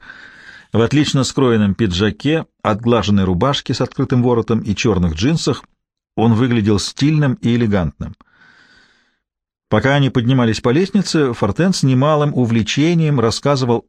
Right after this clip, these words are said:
о некоторых картинах на стенах. Старший инспектор внимательно слушал, но не забывал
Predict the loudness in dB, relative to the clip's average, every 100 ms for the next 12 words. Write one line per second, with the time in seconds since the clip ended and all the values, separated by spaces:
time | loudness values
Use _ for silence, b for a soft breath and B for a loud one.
0 | -4 0 2 2 0 0 -2 0 -2 -2
1 | 0 0 0 -4 -2 -4 -4 -8 _ -20
2 | _ _ _ _ _ _ _ _ _ -12
3 | -4 -2 0 -2 -2 0 -2 0 0 2
4 | 2 0 0 0 -2 -4 -2 -2 -4 B
5 | B B B B B _ -4 -2 0 0
6 | 0 0 0 2 0 -2